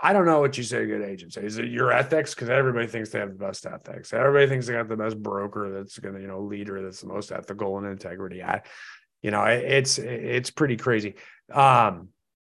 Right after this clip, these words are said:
I don't know. You know, it's very subjective of how people judge that one. If it's based on production and income,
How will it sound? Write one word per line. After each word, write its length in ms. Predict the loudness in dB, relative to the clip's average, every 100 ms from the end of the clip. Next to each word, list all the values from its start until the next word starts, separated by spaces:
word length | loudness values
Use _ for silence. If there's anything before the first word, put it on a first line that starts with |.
| _ -2
I 40 | 0
don't 120 | 2
know. 120 | 2
You 100 | 2
know, 60 | 0
it's 120 | 4
very 240 | 6 6
subjective 600 | 4 -2 0 0 0 -4
of 120 | -2
how 140 | -2 -2
people 280 | -6 -8 -8
judge 320 | -6 -6 -8
that 220 | -12 -14
one. 160 | -14 -10
If 80 | -6
it's 100 | 2
based 280 | 4 4
on 120 | 0 -4
production 680 | -4 2 2 2 -2 -4
and 120 | -4 -2
income, 720 | -2 -2 -2 -2 -4 -10